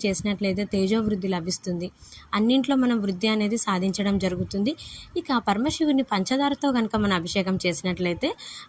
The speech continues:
మనకున్న దుఃఖములు నశించిపోతాయి, సుఖాలు మనకి ప్రాప్తి కలుగుతాయి. అలాగే పండ్ల రసాలు ఏవైనా కానివ్వండి, ముఖ్యంగా బత్తాయి రసంతో కనుక మనము అభిషేకం చేసినట్లయితే ఆ పరమశివుడు ఆరోగ్య ప్రాప్తిని మనకి కలిగిస్తాడండి.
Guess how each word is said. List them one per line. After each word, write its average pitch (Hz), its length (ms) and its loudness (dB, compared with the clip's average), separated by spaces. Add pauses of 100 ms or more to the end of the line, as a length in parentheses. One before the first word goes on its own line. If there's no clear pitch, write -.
మనకున్న 220 400 2 (100)
దుఃఖములు 285 500 2
నశించిపోతాయి, 190 720 0
సుఖాలు 262 380 2
మనకి 202 300 0
ప్రాప్తి 180 260 -2
కలుగుతాయి. 180 520 -2 (460)
అలాగే 262 400 4
పండ్ల 226 460 2
రసాలు 220 420 2
ఏవైనా 269 360 2
కానివ్వండి, 196 460 2 (440)
ముఖ్యంగా 269 400 0 (100)
బత్తాయి 294 320 0
రసంతో 233 440 0 (160)
కనుక 190 200 -2
మనము 196 380 2 (460)
అభిషేకం 269 440 0 (120)
చేసినట్లయితే 196 640 0
ఆ 185 140 -2
పరమశివుడు 208 560 0 (360)
ఆరోగ్య 262 400 4 (100)
ప్రాప్తిని 214 420 2
మనకి 185 260 -2
కలిగిస్తాడండి. 170 720 -2